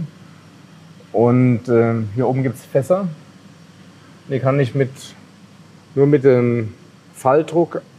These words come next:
abziehen in Tanks, die da drüben sind. Und von der mittleren Etage wieder in die untere Etage,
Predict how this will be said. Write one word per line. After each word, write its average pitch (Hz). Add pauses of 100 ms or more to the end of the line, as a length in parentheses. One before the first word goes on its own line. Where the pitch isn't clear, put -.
(760)
abziehen 160 (680)
in 110
Tanks, 139
die 143
da 110
drüben 147
sind. 175 (1300)
Und 120
von 123
der 117
mittleren 139
Etage 127
wieder 127
in 123
die 117
untere 127
Etage, 101